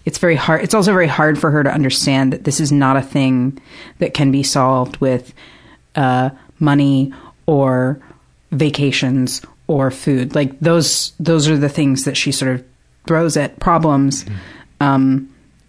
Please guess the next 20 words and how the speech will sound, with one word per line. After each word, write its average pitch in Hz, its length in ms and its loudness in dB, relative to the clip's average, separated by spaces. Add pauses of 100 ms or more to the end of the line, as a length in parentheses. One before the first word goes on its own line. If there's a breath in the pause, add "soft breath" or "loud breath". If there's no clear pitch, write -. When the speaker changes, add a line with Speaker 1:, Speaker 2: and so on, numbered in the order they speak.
(240)
Speaker 1:
and 151 360 2
she, - 400 -4
it 156 200 -2
took 175 140 2
a 180 60 2
very 165 260 4
long 151 220 4
time 156 400 2
for 147 160 0
me 147 140 2
to 139 60 0
help 139 380 -2
her 139 260 2
understand 139 680 0
or 147 80 0
get 147 180 -4
her 143 140 0
to 147 60 0
understand 139 640 0
that - 220 -6